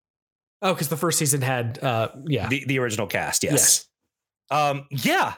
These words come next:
Speaker 2: that's pretty awesome.
Speaker 1: It's wild. Uh, uh, uh, and
Speaker 2: Uh, he also, he also appears in Stargate S G one, as most of this cast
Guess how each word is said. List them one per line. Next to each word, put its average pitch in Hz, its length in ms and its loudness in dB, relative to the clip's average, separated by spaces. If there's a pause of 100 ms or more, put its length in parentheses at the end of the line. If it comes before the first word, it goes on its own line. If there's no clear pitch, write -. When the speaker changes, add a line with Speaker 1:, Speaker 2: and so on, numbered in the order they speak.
Speaker 2:
that's - 560 2 (720)
pretty 135 340 -2
awesome. 90 560 -2 (680)
Speaker 1:
It's 196 160 -2
wild. 135 440 -2 (120)
Uh, 185 40 -4
uh, 170 280 0
uh, 175 420 -2 (320)
and 131 220 2
Speaker 2:
Uh, 135 40 -2
he 190 120 2
also, 180 420 2
he 190 200 0
also 175 360 2
appears 127 380 0
in 131 200 -2
Stargate 113 440 -2
S 110 160 -2
G 107 160 0
one, 98 320 -2
as 123 340 0 (140)
most 131 300 0
of - 40 -8
this 123 160 0
cast - 540 -2